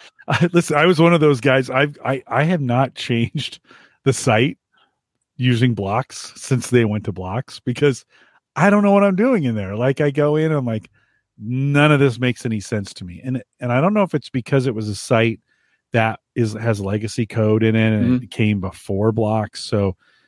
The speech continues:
Speaker 1: if I ever wanted to do anything, I don't know what I'm doing. I'm not gonna change it. I, if I can't change it through the theme or
Speaker 2: Mm-hmm.
Speaker 1: the widgets, are you telling me widgets are going away? Am I
Speaker 2: Widgets
Speaker 1: gonna
Speaker 2: are going away. Yeah. So,
Speaker 1: <laughs>
Speaker 2: um, the first step with block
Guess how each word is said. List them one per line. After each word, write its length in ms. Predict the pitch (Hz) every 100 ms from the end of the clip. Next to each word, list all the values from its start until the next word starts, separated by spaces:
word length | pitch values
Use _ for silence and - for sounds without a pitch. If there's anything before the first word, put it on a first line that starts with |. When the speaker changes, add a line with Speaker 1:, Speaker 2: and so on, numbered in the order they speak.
| _
Speaker 1:
if 60 | -
I 100 | 110
ever 180 | 117
wanted 280 | 110 110 104
to 120 | 95
do 180 | 90 110
anything, 640 | 110 107 113 113 107 107 110
I 100 | -
don't 200 | 208 175
know 120 | 117 95
what 120 | 92
I'm 140 | 90
doing. 300 | 87 92 104
I'm 100 | 151
not 180 | 196 233
gonna 180 | 220 214
change 340 | - 214 175
it. 80 | 92
I, 220 | 98 113 110 _ _ _ _
if 180 | 147 139
I 80 | 131
can't 380 | - 175 190 139
change 320 | 170 175 160
it 160 | 143
through 240 | - 147 139
the 120 | 113
theme 480 | - 147 160 214 220 _ _ _ _ _ _
or 200 | 135 131
Speaker 2:
Mm-hmm. 140 | 127
Speaker 1:
the 100 | 127
widgets, 440 | 101 151 131 104 -
are 80 | 139
you 100 | 185
telling 240 | 202 190 208
me 60 |
widgets 360 | 143 131 160 160
are 60 |
going 240 | 165 175 175
away? 320 | 170 180 180
Am 100 | 123
I 80 | 127
Speaker 2:
Widgets 260 | 120 - -
Speaker 1:
gonna 80 |
Speaker 2:
are 40 | 123
going 140 | 117
away. 260 | 117 113 113
Yeah. 240 | 117 120 196
So, 360 | - 240 - - 220
Speaker 1:
<laughs> 220 | - 202
Speaker 2:
um, 340 | 120 117 113 107 - - - -
the 80 | 135
first 240 | 196 202
step 300 | - 120 - - - _ _ _ _ 113
with 280 | 123 117 -
block 420 | 120 123 123 -